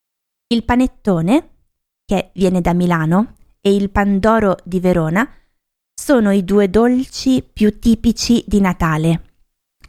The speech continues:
e credo che vengano mangiati in tutta Italia. La cosa interessante è che si trovano solo durante il periodo natalizio,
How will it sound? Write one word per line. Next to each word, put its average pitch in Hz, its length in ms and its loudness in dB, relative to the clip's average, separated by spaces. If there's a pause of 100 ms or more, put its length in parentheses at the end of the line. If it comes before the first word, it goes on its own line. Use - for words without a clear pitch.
(120)
e 262 360 0
credo 196 680 0
che 202 180 0
vengano 202 500 0
mangiati 208 920 -2
in 214 240 0
tutta 240 320 -2
Italia. 165 600 -2 (1120)
La 226 120 0
cosa 294 260 0
interessante 269 1000 0
è 190 180 -4
che 196 140 -2
si - 160 -4
trovano 220 800 0
solo 269 420 0
durante 202 760 -2
il 196 180 -2
periodo 180 680 0
natalizio, 175 880 -6